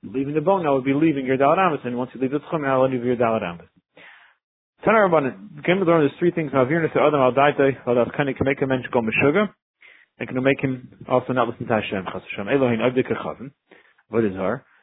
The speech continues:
Ruach Ra, Ruach Ra enters into him. V'daktuki Aniyas, and the extent of Aniyas, if it's very hard on a person, it can make a mensch go Meshuggah from pressure. The Mein Nafkamina, the Miboy Rachmi Lal. Nafkamina would be to daven for such a person before he comes to such a thing.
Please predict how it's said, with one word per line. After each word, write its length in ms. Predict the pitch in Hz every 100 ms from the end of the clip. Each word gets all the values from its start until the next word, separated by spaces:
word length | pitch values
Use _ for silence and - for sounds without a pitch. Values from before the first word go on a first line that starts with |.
| _
Ruach 340 | 131 131 117 -
Ra, 140 | 135 113
Ruach 300 | 120 123 -
Ra 140 | 120
enters 220 | 117 113 101
into 220 | 110 131
him. 240 | 165 175 - -
V'daktuki 440 | 135 143 170 160
Aniyas, 420 | 156 170 170 147 -
and 240 | 135 135 127
the 500 | 120 120 101 - - - _ _ _ _ _ _ _ _ _ -
extent 520 | 123 - 170 175 156
of 80 | 151
Aniyas, 560 | 139 139 175 165 131 127
if 60 |
it's 100 | 123 123
very 200 | 147 151
hard 240 | 170 190
on 60 | 180
a 80 | 156
person, 240 | 147 147
it 80 | 127
can 80 | 143
make 180 | 143
a 60 | 143
mensch 180 | 139 135 -
go 80 |
Meshuggah 420 | 131 127 147 131 113
from 140 | 120
pressure. 360 | 113 110 120 92
The 60 |
Mein 120 | 131 143
Nafkamina, 440 | 131 - 131 165
the 80 | 151
Miboy 260 | 135 165
Rachmi 380 | 180 190 - 180
Lal. 260 | 156 147 147 _ _ _ _ _ _ _ -
Nafkamina 280 | 120 160 156
would 100 | 147
be 100 | 160
to 80 |
daven 320 | 143 143 151 147
for 80 | 143
such 140 | 143
a 60 | 147
person 320 | 160 151 139
before 240 | 120 135
he 40 | 131
comes 220 | 160 165
to 100 | 147
such 140 | 135 123
a 40 | 120
thing. 220 | 123